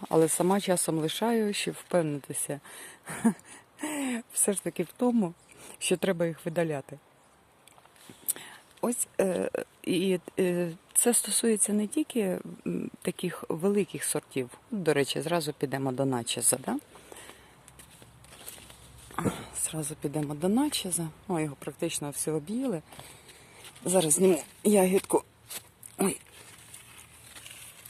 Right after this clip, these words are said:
Знизу. Ось. Ну, це не сама більша, ну, скажімо так, не маленька.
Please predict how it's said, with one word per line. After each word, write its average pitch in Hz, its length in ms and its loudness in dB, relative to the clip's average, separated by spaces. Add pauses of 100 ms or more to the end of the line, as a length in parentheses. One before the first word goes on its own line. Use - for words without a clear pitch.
(580)
Знизу. 233 580 4 (920)
Ось. - 320 -4 (1800)
Ну, 294 120 6
це - 140 0
не 170 120 4
сама 175 280 4
більша, 214 360 0
ну, 180 180 2
скажімо 160 480 -4
так, - 280 -16 (480)
не 190 120 2
маленька. 131 520 -2